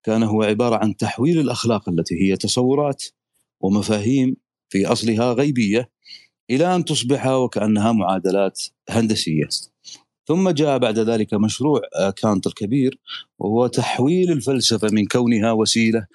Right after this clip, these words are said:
إلى أن تصبح غاية في ذاتها. بعد ذلك جاء مشروع هيجل من أجل الوصول إلى تجسير بين الذات والموضوع عن طريق أدوات الفلسفة.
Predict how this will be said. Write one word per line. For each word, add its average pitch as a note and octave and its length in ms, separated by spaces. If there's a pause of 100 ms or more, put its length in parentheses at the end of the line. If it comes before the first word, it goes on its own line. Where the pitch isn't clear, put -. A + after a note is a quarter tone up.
(360)
إلى G2 120
أن A2 280
تصبح G2+ 380
غاية G2 320
في G#2 400
ذاتها. E2+ 360 (880)
بعد G2+ 160
ذلك C3+ 360
جاء A#2 540
مشروع A2 440
هيجل B2 400 (500)
من F#2+ 160
أجل A2+ 340
الوصول B2 560
إلى A#2 280
تجسير C#3+ 600
بين A#2 280
الذات G#2 380
والموضوع G2+ 520
عن A#2+ 120
طريق C3+ 320
أدوات G2 340
الفلسفة. - 480